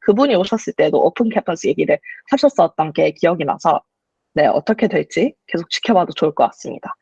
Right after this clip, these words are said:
그리고 마지막으로 Expanso라는 it's an open compute platform. 근데 여기가 seven point five mil seed 라운드를 돌았어요.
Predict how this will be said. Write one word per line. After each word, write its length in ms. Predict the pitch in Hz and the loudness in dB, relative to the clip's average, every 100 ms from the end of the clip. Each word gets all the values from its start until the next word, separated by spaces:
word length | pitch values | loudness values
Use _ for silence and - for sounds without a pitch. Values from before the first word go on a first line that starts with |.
| - - _ | -18 -20 _
그리고 120 | - | 0
마지막으로 800 | 180 165 214 233 208 175 190 165 | 4 4 4 2 2 2 2 2
Expanso라는 1160 | 190 - - 262 294 - 277 190 170 170 165 104 _ - - - | 0 -6 0 2 2 2 4 4 0 -2 -4 -6 _ -20 -20 -8
it's 140 | 190 | -2
an 80 | 180 | 0
open 440 | - 214 226 294 285 | 4 2 2 -4 -4
compute 460 | - 185 - 196 - - | -6 -6 0 -2 -2 -4
platform. 460 | 180 135 - 135 - _ _ - | -2 -2 -4 -6 -8 _ _ -4
근데 140 | 170 | 0
여기가 320 | 165 175 196 | 0 0 2
seven 300 | 196 - 277 | 2 0 -6
point 260 | 302 285 226 | -2 -2 0
five 280 | 214 220 269 | 2 2 0
mil 200 | 220 185 175 | -2 -2 -2
seed 260 | - 240 | -4 -2
라운드를 400 | 226 180 170 151 | 0 0 0 -4
돌았어요. 460 | 151 165 - - | -4 -8 -8 -6